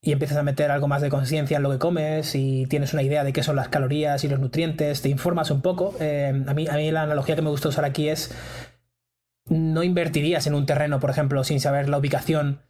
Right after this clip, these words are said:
qué positivos tiene, qué negativos tiene, cuál es la rentabilidad a largo plazo, cuál es el coste, todo esto. No, no irías a un, a un banco y le dirías, "Oye, me das una hipoteca de setecientos cincuenta mil pavos, que me ha gustado este trozo de tierra que hay aquí".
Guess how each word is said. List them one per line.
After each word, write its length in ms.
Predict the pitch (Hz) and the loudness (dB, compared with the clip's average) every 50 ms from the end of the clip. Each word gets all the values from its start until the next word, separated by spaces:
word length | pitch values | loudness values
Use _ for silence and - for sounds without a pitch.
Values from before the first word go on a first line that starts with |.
| _ _ _ _ _ _ _ - | _ _ _ _ _ _ _ -2
qué 520 | - 156 156 151 151 147 147 147 143 139 135 | 0 2 2 4 2 2 2 2 0 0 0
positivos 440 | 156 135 156 139 156 147 143 135 - | 0 0 0 0 0 0 0 0 0
tiene, 280 | 170 156 147 147 139 | 0 0 2 0 0
qué 100 | 135 147 | 0 0
negativos 420 | 143 139 139 131 139 139 135 127 - | 0 0 0 0 0 0 -2 0 0
tiene, 480 | 170 160 156 147 143 139 143 139 139 - | 0 0 0 0 0 0 -2 -4 -4 0
cuál 180 | - 147 143 | 0 0 0
es 100 | 139 135 | 2 0
la 60 | 156 | 0
rentabilidad 360 | 143 147 139 139 143 135 135 135 | 0 0 0 0 0 0 2 0
a 40 | 135 | 0
largo 100 | 131 127 | 0 0
plazo, 500 | 143 175 170 170 - 147 143 139 139 135 135 | 0 0 -2 0 -2 -2 0 0 -2 -2 0
cuál 140 | 151 139 | 0 0
es 80 | 135 - | 0 0
el 140 | 123 117 117 | -2 -2 -2
coste, 440 | - 170 - - - 147 139 139 135 | -2 -2 -2 -2 -2 0 0 0 0
todo 240 | 135 151 143 143 | -2 -2 0 0
esto. 200 | 139 139 - 135 | -2 -2 -2 -2
No, 180 | 127 139 139 135 | -2 0 0 0
no 140 | 127 135 139 | 0 0 0
irías 300 | 143 143 156 139 - - | 0 0 0 0 0 0
a 80 | 139 | 0
un, 200 | 135 139 143 139 139 131 | 0 0 0 -2 -2 -2
a 80 | 143 | -2
un 100 | 147 147 | 0 0
banco 220 | 143 147 151 156 170 | 0 0 0 0 0
y 40 | |
le 40 | 151 | 0
dirías, 180 | 139 139 135 151 | 0 0 0 0
"Oye, 160 | 202 226 202 | 0 0 0
me 60 | 185 | 0
das 120 | 180 185 - | -2 0 0
una 80 | 247 233 | 0 0
hipoteca 320 | 226 220 220 226 226 214 | 0 0 -2 0 0 0
de 80 | 202 - | 0 0
setecientos 600 | - 202 180 175 - 220 220 214 208 220 - - | 0 0 0 0 0 0 0 0 0 -2 -2 0
cincuenta 440 | - 202 185 196 196 185 180 185 | 0 0 2 2 0 0 0 0
mil 180 | 185 185 180 180 | 0 0 0 0
pavos, 240 | 185 180 180 170 175 | 0 0 0 0 0
que 80 | - | 0
me 60 | 165 165 | 0 0
ha 40 | |
gustado 260 | 180 185 180 - 185 180 | 0 0 0 0 0 0
este 140 | 175 180 | 0 0
trozo 260 | 160 175 175 - - 165 | 0 0 0 0 0 0
de 60 | 151 | 0
tierra 300 | 147 160 151 151 147 139 | 2 0 2 2 2 2
que 60 | 151 | 2
hay 80 | 151 147 | 2 0
aquí". 400 | 135 - 147 135 - - _ | 0 0 0 -2 -2 -4 _